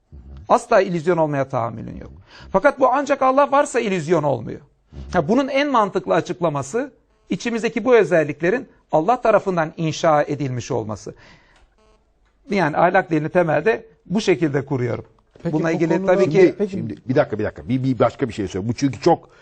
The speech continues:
Speaker 1: e, çapraşık ve hakikaten çok ilgi çeken, ilgi çekici bir konu. E, bunu sizin internet sitenizde okuyabiliyorlar mı?
Speaker 2: E, internet
Speaker 3: Henüz
Speaker 2: sitesinde
Speaker 3: yüklemedik,
Speaker 2: röportajda bunun çok bir özeti var.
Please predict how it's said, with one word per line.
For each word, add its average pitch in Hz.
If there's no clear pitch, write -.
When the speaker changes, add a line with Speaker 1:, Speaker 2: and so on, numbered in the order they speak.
Speaker 1:
e, 107
çapraşık 127
ve 131
hakikaten 143
çok 147
ilgi 131
çeken, 104
ilgi 104
çekici 87
bir 95
konu. 131
E, 131
bunu 190
sizin 156
internet 156
sitenizde 156
okuyabiliyorlar 151
mı? 85
Speaker 2:
E, 165
internet 185
Speaker 3:
Henüz 196
Speaker 2:
sitesinde 180
Speaker 3:
yüklemedik, 175
Speaker 2:
röportajda 175
bunun 175
çok 185
bir 180
özeti 156
var. 127